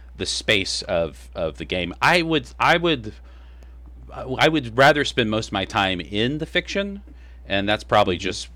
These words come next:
Speaker 1: uh, you know, a compounding issue of, of neurological issues and,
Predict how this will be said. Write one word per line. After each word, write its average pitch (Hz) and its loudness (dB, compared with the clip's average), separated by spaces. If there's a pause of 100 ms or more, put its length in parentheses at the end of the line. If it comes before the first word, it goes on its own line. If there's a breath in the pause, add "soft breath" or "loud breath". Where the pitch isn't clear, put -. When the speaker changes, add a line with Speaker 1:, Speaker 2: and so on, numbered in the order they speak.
(140)
Speaker 1:
uh, 87 -2 (100)
you 95 -8
know, 85 -8
a 85 -12
compounding 85 -4
issue 80 -8
of, 78 -8 (240)
of 82 -12 (160)
neurological 82 -4
issues 82 -10
and, 80 -8